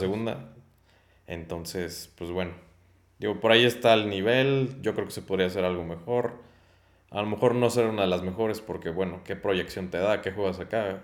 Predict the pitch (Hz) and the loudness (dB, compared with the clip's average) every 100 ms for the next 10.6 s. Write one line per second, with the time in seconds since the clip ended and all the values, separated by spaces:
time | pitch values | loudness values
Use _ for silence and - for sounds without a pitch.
0 | - - 92 104 95 95 90 85 - 113 | -10 -8 -2 0 0 -2 -8 -6 -4 -4
1 | 113 107 92 - - _ _ _ _ 85 | -2 -4 -6 -12 -20 _ _ _ _ -10
2 | - - 87 82 82 82 82 85 82 - | -8 -4 -2 -2 -2 -4 -6 -8 -12 -20
3 | - _ _ - _ 82 85 95 82 80 | -20 _ _ -20 _ -8 2 4 4 -2
4 | - 95 107 117 107 95 98 101 87 82 | -2 0 2 2 0 -2 -2 0 0 -2
5 | - 101 123 101 90 87 82 78 80 - | 0 0 2 0 -4 -6 -4 -6 -10 -20
6 | _ _ _ _ _ _ _ - 101 95 | _ _ _ _ _ _ _ -10 -6 -4
7 | 95 113 101 98 98 92 - - 104 98 | -2 4 6 6 2 -2 -8 -6 -2 2
8 | 95 107 123 - 90 90 - - - - | 0 0 -6 -8 -10 -10 -14 -16 -18 -10
9 | 85 82 90 90 98 98 95 92 101 98 | -10 -6 -4 -4 -4 -2 0 0 -2 -4
10 | 90 80 - - - - | -6 -10 -12 -12 -14 -18